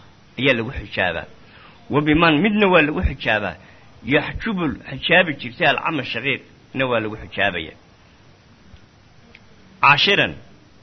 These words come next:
ibnu cammi shaqiiq. Yuxjabu bilcammi liab. Cam liabkan horta ka horreeya, horta meesha wuu ka saaraya. Waxaa kaloo meesha ka saaraya, een, cam liabka.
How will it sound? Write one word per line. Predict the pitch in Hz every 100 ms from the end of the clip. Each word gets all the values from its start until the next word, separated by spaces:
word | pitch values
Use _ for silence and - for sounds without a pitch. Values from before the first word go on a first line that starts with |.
| -
ibnu | 196 190 175
cammi | - 180 147
shaqiiq. | - 127 113 - - - _ _ - - - - - -
Yuxjabu | 139 - 220 202
bilcammi | 156 135 - 160 139
liab. | 110 92 98 - - - _
Cam | 151 175
liabkan | 147 175 - 180
horta | 175 -
ka | - 185
horreeya, | 135 110 107 110 107 98 - - - _ - -
horta | - -
meesha | 151 165 160
wuu | 147
ka | 147
saaraya. | 131 120 117 90 73 - - - - -
Waxaa | 165 160
kaloo | 180 196
meesha | 202 202 202
ka | 208
saaraya, | 196 190 190 151 123 92 - - _ - - _ _ _ - -
een, | 120 127 98 - - -
cam | - 202 190
liabka. | 143 - 202 - 123